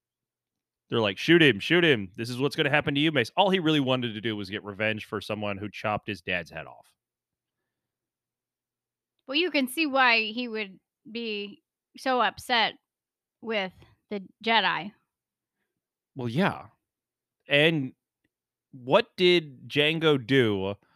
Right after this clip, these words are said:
Speaker 1: to deserve to be, like, have his head chopped off? He was standing next to Count Dooku. He was protecting the person who had hired him to protect him. Like,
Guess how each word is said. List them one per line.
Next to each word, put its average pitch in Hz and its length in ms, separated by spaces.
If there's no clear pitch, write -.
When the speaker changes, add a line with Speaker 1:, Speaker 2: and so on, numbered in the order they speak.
Speaker 1:
to 135 140
deserve 117 840
to 113 100
be, 107 240
like, 101 340
have 113 220
his 110 180
head 110 320
chopped - 400
off? - 340
He 117 100
was 120 140
standing 135 400
next 123 380
to 135 280
Count 143 220
Dooku. 180 540
He 139 140
was 123 120
protecting 131 640
the 127 60
person 131 380
who 131 100
had 117 100
hired 120 440
him 131 240
to 139 140
protect 117 540
him. 190 320
Like, 107 560